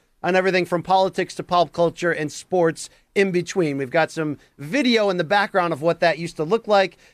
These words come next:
You had Les Gray. You had a weird sixty-one behind you. Luke, um, I'm speaking honestly here. That was a pretty badass show. I used to watch it, and I was entertained by it. It was creative, and you were very aggressive.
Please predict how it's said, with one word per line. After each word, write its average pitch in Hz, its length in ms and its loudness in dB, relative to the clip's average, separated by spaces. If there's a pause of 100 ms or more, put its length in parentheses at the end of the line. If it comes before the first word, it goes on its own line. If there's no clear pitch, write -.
You 165 120 0
had 151 200 2
Les 180 280 0
Gray. 190 600 2 (280)
You 156 100 -2
had 165 80 4
a 156 40 0
weird 170 300 0
sixty-one 190 640 -2
behind 185 400 0
you. 180 180 2 (440)
Luke, 262 320 0 (100)
um, 233 560 2 (680)
I'm 233 80 -2
speaking 330 360 -2
honestly 330 440 0
here. 113 300 -2 (240)
That 247 100 2
was 339 100 -2
a 302 40 -12
pretty 359 220 0
badass 285 360 2
show. 320 320 4
I 180 80 2
used 196 180 -4
to 196 80 -2
watch 190 320 0
it, 269 80 -4
and 247 160 0
I 233 60 2
was 247 180 0
entertained 247 480 -2
by 214 140 2
it. 143 60 -2
It 139 80 -8
was 147 120 -8
creative, 220 520 2
and 190 100 -2
you 233 80 -2
were 247 100 2
very 208 340 2
aggressive. 180 640 -2